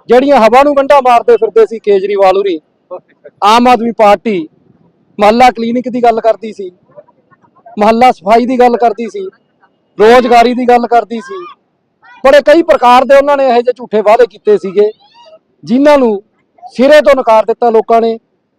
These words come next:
ਤੇ ਬਹੁਤ ਹੀ ਵੱਡਾ ਫਤਵਾ ਜਿਹੜਾ ਇਹ ਭਾਰਤੀ ਜਨਤਾ ਪਾਰਟੀ ਦੇ ਹੱਕ 'ਚ ਦਿੱਤਾ ਤੇ ਭਾਰਤੀ ਜਨਤਾ ਪਾਰਟੀ ਨੂੰ ਉੱਥੇ ਮਜ਼ਬੂਤ ਕੀਤਾ ਤੇ ਭਾਰਤੀ ਜਨਤਾ ਪਾਰਟੀ ਦੀ ਸਰਕਾਰ ਬਣਾਈ ਆ। ਤੇ ਉਹਨਾਂ ਨੇ ਦੇਸ਼ ਨੂੰ ਦੇਖਦੇ ਵੀ ਦੇਸ਼ ਕਿਵੇਂ ਤਰੱਕੀ ਕਰ ਰਿਹਾ ਗਾ,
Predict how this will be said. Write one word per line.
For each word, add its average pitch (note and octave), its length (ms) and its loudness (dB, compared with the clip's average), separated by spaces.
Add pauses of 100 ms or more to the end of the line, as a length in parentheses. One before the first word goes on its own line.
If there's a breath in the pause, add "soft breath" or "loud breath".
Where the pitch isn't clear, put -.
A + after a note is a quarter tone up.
(160)
ਤੇ G#3+ 140 4
ਬਹੁਤ A3 380 2
ਹੀ C#4+ 40 -4
ਵੱਡਾ G#3+ 320 -2
ਫਤਵਾ F3+ 380 -2
ਜਿਹੜਾ F#3+ 260 -2
ਇਹ D#3+ 180 -10 (440)
ਭਾਰਤੀ G#3+ 360 0
ਜਨਤਾ E3 280 -8
ਪਾਰਟੀ D#3+ 320 -6
ਦੇ D3+ 120 -12
ਹੱਕ C3+ 220 -14
'ਚ C3+ 80 -18
ਦਿੱਤਾ G3+ 400 -2 (420)
ਤੇ G#3 60 -2
ਭਾਰਤੀ F#3 440 -2
ਜਨਤਾ F3+ 300 -6
ਪਾਰਟੀ E3 280 -8
ਨੂੰ D#3 100 -16
ਉੱਥੇ D#3 160 -16
ਮਜ਼ਬੂਤ C#3+ 480 -18
ਕੀਤਾ F#3 360 -6 (420)
ਤੇ G3 60 -4
ਭਾਰਤੀ F3+ 380 -2
ਜਨਤਾ E3+ 280 -6
ਪਾਰਟੀ D#3+ 320 -6
ਦੀ C#3+ 100 -20
ਸਰਕਾਰ D3 440 -8
ਬਣਾਈ F3 340 -8
ਆ। F#3+ 120 -4 (460)
ਤੇ G#3+ 60 2
ਉਹਨਾਂ A3 280 0
ਨੇ G3+ 80 -2 (160)
ਦੇਸ਼ G3+ 300 0
ਨੂੰ A3 180 -6
ਦੇਖਦੇ F3 360 -6
ਵੀ D#3+ 140 -20
ਦੇਸ਼ E3 200 -10
ਕਿਵੇਂ A3 240 -4
ਤਰੱਕੀ G3 320 -8
ਕਰ D#3+ 160 -4
ਰਿਹਾ D3+ 160 -4
ਗਾ, D3+ 160 -6